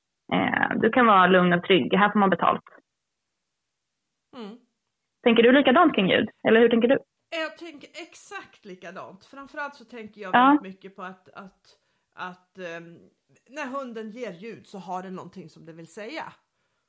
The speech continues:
Speaker 1: Exakt.
Speaker 2: Så, och, och, ehm, jag håller helt med. Och då, då är det smart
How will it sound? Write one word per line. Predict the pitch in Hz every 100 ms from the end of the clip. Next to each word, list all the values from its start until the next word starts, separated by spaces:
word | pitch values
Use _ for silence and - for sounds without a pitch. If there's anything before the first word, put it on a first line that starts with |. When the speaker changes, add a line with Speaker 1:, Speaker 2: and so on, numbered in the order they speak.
| _ _ _ _ _ _
Speaker 1:
Exakt. | 240 - - - - - _
Speaker 2:
Så, | - 247 220
och, | - 233 - 226 202
och, | 185
ehm, | 175 180 190 202 - 196 _ _ _ _ _ 196 190 156 185
jag | 262
håller | 285 277 262 - 302
helt | 185 170
med. | - 127
Och | 123 233
då, | 262
då | 214 254 240
är | - 233
det | 220
smart | 214 185 180 - _